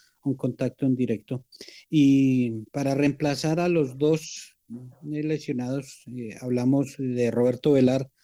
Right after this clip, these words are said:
y de David Fernando Lemos, se echa mano de dos juveniles manizaleños. Muy bueno por ellos, por la oportunidad que van a tener de estar en la delegación, de pronto la oportunidad de actuar.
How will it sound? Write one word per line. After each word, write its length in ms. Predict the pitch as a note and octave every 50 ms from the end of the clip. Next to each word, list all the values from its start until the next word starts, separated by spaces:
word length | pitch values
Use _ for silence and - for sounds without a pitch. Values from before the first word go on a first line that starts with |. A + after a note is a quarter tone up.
| _ - - - - - - _
y 220 | - C#3+ B2+ B2
de 200 | A#2 A#2+ A#2+ A#2+
David 360 | A#2+ A#2 A2+ A2+ A2 A#2+ A#2
Fernando 460 | - D#3+ D3 C#3+ D3 D3 D3+ D3+ D3+ D3
Lemos, 560 | C#3+ C#3 C3+ C#3 C#3+ C3+ - - - - _ _ _ _ _ _
se 300 | _ - - - C#3 B2+
echa 220 | B2 A#2+ - D3+ C3+
mano 280 | C#3 C#3 C#3 C#3+ C#3
de 100 | C3+ C3
dos 220 | B2 A#2 A#2+ A2+ A#2
juveniles 540 | - - D3 C#3 C3 B2 B2 A#2+ B2 C3+ C3
manizaleños. 840 | C3 B2+ A#2+ A#2 A2 - A#2+ A#2 A2+ C3 C3 C3 A#2+ G#2+ - _ _ _ _ _ _ _ _ _ -
Muy 140 | B2+ C3+ C#3
bueno 300 | D3 D#3 D#3 D#3+ D3+ D#3
por 160 | - C3 B2
ellos, 360 | C#3+ D3+ D3 F3 F3 D#3+ - - _
por 100 | - C3
la 60 | C3 A#2
oportunidad 800 | - - C3 C#3 - - A#2+ A#2 A#2+ A#2+ A#2+ B2+ B2+ B2+ C3 -
que 120 | - -
van 140 | C3+ C3 C3+
a 120 | C#3 C3+ -
tener 380 | - A#2 A#2+ C#3+ D#3 D#3 - _ _ _ _ _ _ _ _ _
de 120 | - - A#2+
estar 240 | - - - A2+ A#2+
en 100 | B2+ C3
la 100 | B2+ B2
delegación, 800 | A#2+ A2+ A2+ G#2 G#2 G#2 G2+ - - B2+ C3+ D3+ D#3+ E3 D#3+ D3+
de 160 | C3 B2+ -
pronto 320 | - - G#2 - - C#3+
la 80 | C3+ B2
oportunidad 720 | A#2 - C3+ A#2 - - B2+ A2+ A2+ A2+ A2+ A2+ A2 A2+
de 120 | A#2 B2 B2+
actuar. 440 | B2 _ - D3+ D#3 E3 D#3+ -